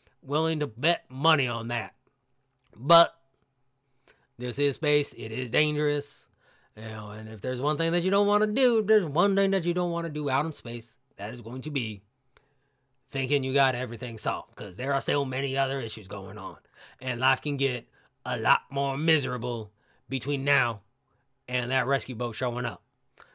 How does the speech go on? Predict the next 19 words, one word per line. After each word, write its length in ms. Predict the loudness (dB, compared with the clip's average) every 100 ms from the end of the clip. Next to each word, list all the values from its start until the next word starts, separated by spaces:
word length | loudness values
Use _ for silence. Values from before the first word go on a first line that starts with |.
| -2
So, 240 | 0 0 -4 _
we 120 | -10
still 200 | -4 0
got 200 | 2 2
some 120 | -2
time. 440 | 2 6 6 4 -4 _ _ _ _ _ -8
We 100 | -6
still 220 | -4 -2
got, 340 | 0 0 -4
we 100 | -8
still 140 | -4 -2
got 120 | 0
a 20 |
little 140 | 0
bit 100 | -4
of 60 | -2
time 160 | 0 0
to 80 |
wait. 260 | -2 -4 -6